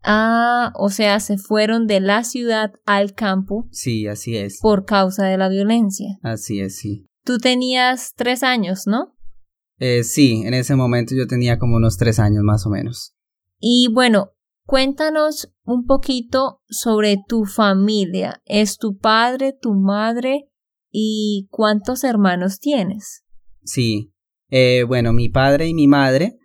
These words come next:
Speaker 2: eh, ellos no tuvieron la oportunidad de ir a, a una universidad. Ellos se educaron solamente la, la primera fase de la, del estudio, la primaria.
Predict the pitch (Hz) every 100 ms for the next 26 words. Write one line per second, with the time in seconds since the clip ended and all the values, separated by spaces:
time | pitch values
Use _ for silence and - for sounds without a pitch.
0 | _ _ _ _ - 117 113 113 123 123
1 | 120 127 120 120 120 117 123 120 120 110
2 | - 113 113 110 107 117 117 117 117 113
3 | 110 101 107 _ _ _ _ - 113 110
4 | 117 117 107 107 107 113 110 104 - 110
5 | 127 - _ - 113 117 123 113 98 120
6 | 117 120 117 110 107 - 113 113 117 98
7 | 120 113 107 98 110 104 101 107 110 113
8 | 113 104 113 _ _ _ _ - 135 123
9 | - 127 117 113 107 104 101 113 107 -
10 | 131 160 208 113 110 110 113 143 247